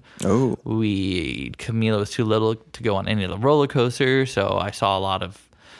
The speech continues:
Speaker 2: I didn't get to go on any of those. We saw, uh, Jessie, Buzz Lightyear. We saw, you know, you take photos with some of these people.
Speaker 1: Mm.
Speaker 2: It's kinda fun. I,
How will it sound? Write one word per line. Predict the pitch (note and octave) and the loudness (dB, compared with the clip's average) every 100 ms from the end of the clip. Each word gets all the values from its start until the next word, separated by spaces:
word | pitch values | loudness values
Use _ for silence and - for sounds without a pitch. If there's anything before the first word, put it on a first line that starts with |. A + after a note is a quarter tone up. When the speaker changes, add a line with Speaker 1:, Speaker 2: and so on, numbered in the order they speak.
| - - - | -20 -20 -8
Speaker 2:
I | G2 | -6
didn't | G2+ | -4
get | G2 | -6
to | - | 0
go | C3 | 2
on | C3+ B2+ | 4 4
any | B2+ | 2
of | B2+ | 2
those. | C3+ B2+ B2+ A#2 | 2 4 2 0
We | G#2+ | -4
saw, | A2 A2 G#2 G2 G2 F#2+ F#2 F2+ - _ - | -2 0 0 0 -2 -2 -4 -6 -10 _ -6
uh, | - - - | -4 -2 -4
Jessie, | A2 B2+ B2+ C3 A#2+ A#2 A#2+ A#2+ A#2+ A#2 A#2 | 0 0 0 -2 0 0 0 0 -2 -2 -4
Buzz | G#2 G2 G2+ | -6 -8 0
Lightyear. | C3 C3 A#2+ A2+ A#2 A#2+ - A#2+ A2+ A2 A2+ | 2 4 4 2 0 -2 -4 -2 0 0 -2
We | A#2+ | -4
saw, | - F2+ F2 - | -2 -4 -4 -4
you | C3 | -2
know, | G2 | -2
you | G2+ | -4
take | - F#2+ | -6 -4
photos | - A#2 G#2 | 2 2 0
with | G#2 | -4
some | - A2+ | -4 -2
of | |
these | A2+ A2 | -2 -2
people. | - A2+ A#2 A2+ - _ | -4 -2 -2 -2 -4 _
Speaker 1:
Mm. | A2 A2 F2+ E2+ - - - _ | -2 0 0 -2 -8 -20 -20 _
Speaker 2:
It's | - - | -14 -6
kinda | A#2 G2 | -6 -2
fun. | C#3 C#3+ C3+ C3 - - _ _ _ _ _ - | 2 2 2 0 -8 -18 _ _ _ _ _ -2
I, | A2 F#2+ F#2 | -2 -2 -8